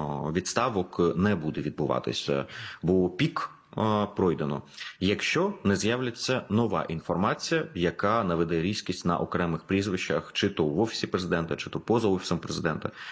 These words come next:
чи то всі дізнаються, ким такий є Алібаба або хтось інший. Тобто без цього, е, говорити про те, що ця ситуація зараз приведе до кадрових змін, ні. Імпульс вичерпався. Відійшов до свого адресата, Зеленський сказав:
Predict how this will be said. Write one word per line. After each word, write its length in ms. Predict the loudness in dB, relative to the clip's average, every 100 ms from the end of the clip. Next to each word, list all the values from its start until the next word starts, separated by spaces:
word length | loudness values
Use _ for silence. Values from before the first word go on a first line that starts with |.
| -4
чи 160 | 0 2
то 420 | 4 4 2 0
всі 220 | 0 0
дізнаються, 580 | 0 0 2 0 0 -2
ким 200 | 0 0
такий 280 | -2 -2 0
є 160 | 2
Алібаба 480 | 0 0 0 2 0
або 160 | 0 -4
хтось 240 | -6 0
інший. 340 | 0 0 -4 -8 -12 -4
Тобто 240 | -2 0 2
без 380 | 2 0 -2 0
цього, 400 | 2 2 -2 -6 -20 _ -20 -4
е, 60 | 0
говорити 420 | 2 4 2 0
про 140 | -2
те, 200 | 0 0
що 420 | 0 -2 0 2 2
ця 260 | 2 0
ситуація 500 | 0 -4 -2 -2 -2
зараз 220 | 0 -2
приведе 460 | 0 2 4 4 2
до 120 | 0
кадрових 420 | -2 -2 0 -2
змін, 300 | -2 -2 -2 0
ні. 240 | 2 2 0
Імпульс 640 | 2 2 2 0 0 -6 -14 _ _ _
вичерпався. 680 | -2 0 0 -2 -4 -2 -6 -6 -20 _ _
Відійшов 560 | -2 2 2 2 0 2
до 120 | 0
свого 260 | 2 2 2
адресата, 560 | 0 0 0 0 -4 -6 -18 -2
Зеленський 400 | 0 2 0 -4
сказав: 420 | -2 -2 -4